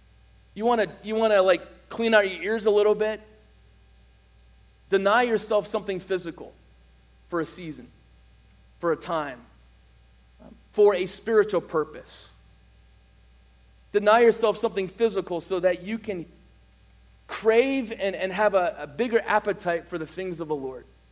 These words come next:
Doesn't always have to be food, but sometimes it is. Food has a way of, like,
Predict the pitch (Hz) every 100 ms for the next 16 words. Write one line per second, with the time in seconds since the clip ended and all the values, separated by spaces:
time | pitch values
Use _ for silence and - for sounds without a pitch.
0 | _ _ _ _ _ _ _ _ _ _
1 | - - _ _ _ _ _ 190 196 196
2 | 208 196 202 196 180 175 - 208 214 165
3 | 170 - - - 190 180 190 190 185 190
4 | 156 - - - _ _ _ _ _ 214
5 | 202 196 175 170 196 190 147 160 147 -